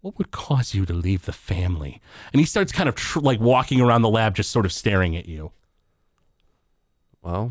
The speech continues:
Speaker 2: I was asked to do something I didn't want to do, and things went very, very poorly.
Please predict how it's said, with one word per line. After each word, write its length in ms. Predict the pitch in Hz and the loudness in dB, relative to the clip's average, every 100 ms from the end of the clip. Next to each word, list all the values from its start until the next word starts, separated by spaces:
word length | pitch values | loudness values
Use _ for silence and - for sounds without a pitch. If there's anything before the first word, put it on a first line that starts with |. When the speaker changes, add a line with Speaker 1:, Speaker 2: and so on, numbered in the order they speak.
| 113 | -4
Speaker 2:
I 120 | 92 | -2
was 380 | 90 85 - - _ _ - | -2 -4 -6 -14 _ _ -4
asked 280 | 113 113 - | -2 -2 -2
to 80 | 101 | 2
do 180 | 110 | 2
something 400 | 104 110 101 113 | 2 2 2 2
I 60 | 101 | 4
didn't 220 | 107 104 | 4 4
want 140 | 104 98 | 4 2
to 40 | |
do, 280 | 95 104 127 | 2 4 4
and 160 | 101 92 | 2 0
things 320 | 107 107 104 | 0 2 2
went 240 | 104 95 | 2 0
very, 460 | 50 87 104 110 104 | -6 -4 2 4 4
very 280 | 95 98 92 | 2 0 0
poorly. 500 | 101 92 80 80 | -2 -2 -2 -6